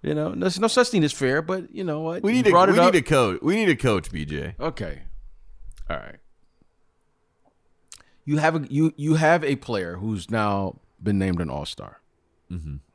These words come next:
Speaker 1: Okay. Now, what is that player's greatest attribute? It's his ability to play offense. Now, like most, like we talked earlier, so this isn't anything new.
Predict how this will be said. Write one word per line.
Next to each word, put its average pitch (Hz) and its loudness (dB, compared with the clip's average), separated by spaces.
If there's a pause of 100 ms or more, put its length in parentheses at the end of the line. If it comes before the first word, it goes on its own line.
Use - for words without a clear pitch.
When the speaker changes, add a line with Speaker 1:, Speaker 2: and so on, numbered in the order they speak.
(320)
Speaker 1:
Okay. - -20 (1900)
Now, 120 -4
what 170 2
is 147 0
that 151 0
player's 117 -2 (340)
greatest 107 -6
attribute? - -16 (600)
It's - -8
his 131 -4
ability 110 -2
to 92 -6
play 92 -10
offense. - -16 (1000)
Now, 73 -18 (840)
like 135 -6
most, 110 -6
like 101 -4
we 117 -6
talked - -4
earlier, 87 -10
so 101 -10
this 104 -8
isn't 147 -8
anything 156 -2
new. 107 -2